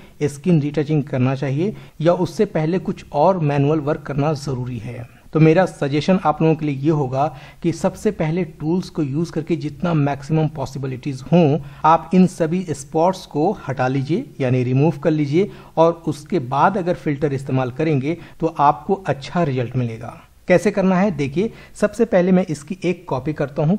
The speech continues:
कंट्रोल जे से हमने कॉपी कर लिया। अब उसके बाद यहाँ पर मैं यूज़ करने वाला हूँ स्पॉट हीलिंग ब्रश टूल। स्पॉट हीलिंग ब्रश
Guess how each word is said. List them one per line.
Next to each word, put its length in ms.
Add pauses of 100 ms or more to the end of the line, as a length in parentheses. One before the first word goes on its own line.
(120)
कंट्रोल 360
जे 180
से 140
हमने 220
कॉपी 280
कर 120
लिया। 280 (320)
अब 240
उसके 240
बाद 340
यहाँ 240
पर 140
मैं 100
यूज़ 260
करने 220
वाला 220
हूँ 160 (100)
स्पॉट 500
हीलिंग 320
ब्रश 240
टूल। 180 (280)
स्पॉट 440
हीलिंग 320
ब्रश 180